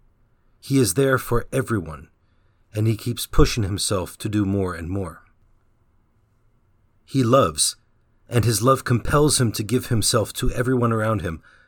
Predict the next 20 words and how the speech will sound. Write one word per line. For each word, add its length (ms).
without 280
counting 360
the 80
cost. 480
The 100
whole 180
city 300
gathers 440
to 100
see 220
him, 280
and 160
he 160
opens 340
his 160
heart 320
to 140
all. 360
He 180
teaches. 760